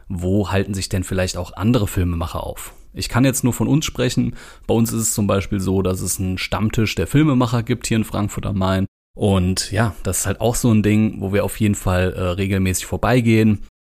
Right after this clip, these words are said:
Denn dort lernst du natürlich auch nochmal andere Produktionen kennen, Produktionen, die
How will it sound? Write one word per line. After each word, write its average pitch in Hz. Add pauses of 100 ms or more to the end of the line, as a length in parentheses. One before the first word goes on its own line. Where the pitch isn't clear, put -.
(100)
Denn 90
dort 87
lernst 92
du 101
natürlich 95
auch 98
nochmal 92
andere 123
Produktionen 98
kennen, 95
Produktionen, 90
die 92